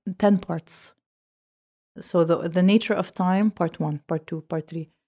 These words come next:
And each video was, like, four to five minutes long. But overall, it took me definitely, like, eight hours to do <laughs> all the videos. It, I spend a lot of time on TikTok or on what I post on TikTok,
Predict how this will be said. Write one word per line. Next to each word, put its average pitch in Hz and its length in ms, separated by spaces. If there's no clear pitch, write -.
And 185 120
each 202 160
video 185 300
was, 160 180
like, 156 240
four 180 240
to 185 100
five 156 220
minutes 156 320
long. 180 180
But 165 240
overall, 196 560
it 185 180
took 180 220
me 175 80
definitely, 180 520
like, 165 280
eight 190 180
hours 160 420
to - 140
do 165 180
<laughs> - 180
all 190 180
the 170 100
videos. 160 520
It, 208 200
I 214 100
spend 302 220
a 294 40
lot 262 140
of 277 80
time 240 220
on 185 80
TikTok 156 460
or 170 140
on 175 200
what 180 120
I 175 60
post 175 260
on 165 100
TikTok, - 440